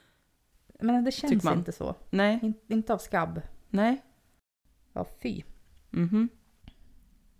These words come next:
Speaker 1: Glödande järn, placering i fuktiga hålor och burar, bältning, insulin, elchocksbehandling, klorpromazin som var ett läkemedel inom neuroleptika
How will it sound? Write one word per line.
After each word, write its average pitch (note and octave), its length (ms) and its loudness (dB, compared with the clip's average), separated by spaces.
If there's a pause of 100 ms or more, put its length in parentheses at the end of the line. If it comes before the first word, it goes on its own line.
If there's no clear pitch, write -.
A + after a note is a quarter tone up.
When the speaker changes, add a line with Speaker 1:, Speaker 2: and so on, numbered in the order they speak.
(840)
Speaker 1:
Glödande F#3+ 500 6
järn, D#3+ 380 4 (360)
placering F3 600 2
i E3 340 -4
fuktiga F3+ 400 -2
hålor E3 420 2
och F3+ 140 -2
burar, D#3+ 460 0 (140)
bältning, F3 960 4 (120)
insulin, F#3+ 720 0 (120)
elchocksbehandling, F#3+ 1300 0 (760)
klorpromazin F3+ 920 2
som F3 220 -2
var E3 60 4
ett - 160 -4
läkemedel G#3+ 760 2
inom D#3+ 480 -2
neuroleptika F3 880 0